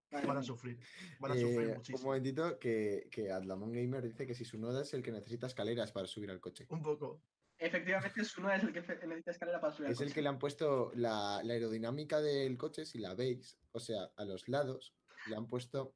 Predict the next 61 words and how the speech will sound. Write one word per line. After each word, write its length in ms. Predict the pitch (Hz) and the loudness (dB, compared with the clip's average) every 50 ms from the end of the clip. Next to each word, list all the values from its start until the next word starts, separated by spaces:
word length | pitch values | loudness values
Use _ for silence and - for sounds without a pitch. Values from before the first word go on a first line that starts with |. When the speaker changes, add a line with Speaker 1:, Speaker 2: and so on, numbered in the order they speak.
| _ _ | _ _
Speaker 3:
como 180 | - 120 113 107 | -8 -4 -4 -2
los 140 | 107 98 107 | -4 -4 -6
escaloncillos, 760 | 104 - - 98 98 95 92 - - 131 131 110 110 92 - | -6 -4 -4 -4 -4 -4 -6 -4 -4 -4 -2 -2 -2 -4 -4
sí, 180 | - - 131 120 | -2 -2 -2 -2
para 380 | - - 95 95 92 90 95 92 | 0 -2 0 0 0 0 -2 -2
poder 220 | - 95 92 98 95 | -2 -2 -2 -2 -2
subir. 340 | - 123 110 120 117 - - | -2 0 0 2 0 0 -2
Y 100 | - 120 | -4 -2
tiene 160 | - 117 120 139 | 0 2 2 2
un 120 | 151 156 | 2 0
clavito 480 | 143 151 143 131 131 135 135 135 160 151 | 2 2 2 4 4 2 2 2 2 2
para 180 | - 131 123 | 4 4 4
tirar 200 | 120 120 110 110 127 | 4 4 2 4 4
de 80 | 139 | 4
la 120 | 131 120 120 | 4 4 2
ca-, 140 | 117 107 - | 2 0 2
de 180 | 110 113 107 | 2 2 2
la 120 | 98 98 98 | 2 2 2
cuerda, 340 | - 113 120 127 104 92 | 2 2 2 2 2 0
si 120 | 92 - 92 | -2 -4 -8
tiene 160 | - 107 110 | -8 -6 -6
que 100 | 110 120 | -4 -4
subir 220 | - - 107 113 110 | -4 -4 -2 -2 -2
en 100 | 101 92 | -4 -4
plan, 260 | - 101 104 104 98 - _ _ _ | -4 -4 -6 -6 -8 -12 _ _ _
cogerse 380 | - 101 101 107 101 - - 107 | -10 -8 -6 -6 -6 -4 -4 -2
de 80 | 104 101 | 0 0
algo. 300 | 104 113 107 98 90 - - - - - - | 0 0 0 -2 -8 -12 -16 -20 -20 -16 -12
Speaker 1:
<laughs> 320 | - - - - 269 - - | -10 -6 -4 -4 -4 -2 0
Tiene 140 | 190 185 196 | 0 0 2
que 60 | 226 | 2
Speaker 3:
Eso 60 | 226 | 2
Speaker 1:
subir 140 | - 208 214 | 4 4 4
Speaker 3:
está, 60 | 214 - | 4 4
Speaker 1:
como 120 | 208 202 | 4 2
un 80 | 202 - | 2 2
Speaker 3:
está 140 | - 208 | 2 2
Speaker 1:
Sherpa, 320 | 214 226 - 190 160 160 160 | 4 4 4 4 4 4 4
¿eh? 160 | 190 220 - - _ _ _ - - _ _ - - - | 4 2 -2 -6 _ _ _ -20 -20 _ _ -20 -6 -2
<laughs> 320 | 208 - - - - - - | -2 0 0 -2 -2 0 2
Ay, 180 | 269 269 277 | 2 2 4
jo, 340 | - 233 226 226 - - - _ _ - | 4 4 2 2 0 -4 -14 _ _ 0
ay, 200 | 185 180 185 190 - | 2 2 4 4 6
jo, 260 | 262 262 262 269 - - | 8 8 8 6 4 2
ay, 100 | 285 - | 2 4
jo, 200 | 269 269 262 - | 6 4 4 2
ay, 160 | - 220 - 139 | 0 -2 0 0
jo. 60 | 127 | 2
Speaker 2:
Detrás 180 | 143 139 131 | 2 4 4
Speaker 3:
Sí. 80 | 127 120 | 6 4
Speaker 2:
pone 240 | 117 110 - - - | 4 4 2 0 2
bebé 200 | 156 156 143 151 | 4 4 4 4
a 60 | 156 | 4
bordo, 400 | 151 147 151 151 143 131 117 113 | 6 6 6 4 4 4 2 2
¿eh? 160 | 120 135 - - _ _ _ | 2 0 -2 -8 _ _ _
Speaker 3:
Sí, 320 | - - - - 156 151 | -14 -6 0 2 2 2
sí, 240 | 147 - 156 160 151 | 4 4 4 6 6
o 60 | 123 120 | 6 4
sea, 400 | 120 - 120 110 110 107 110 110 | 4 2 2 2 2 2 0 0
Speaker 1:
<laughs> 180 | - - - | -2 -2 -2
Speaker 3:
eso 420 | 135 135 - 170 180 185 190 - | -2 -2 2 2 2 2 2 0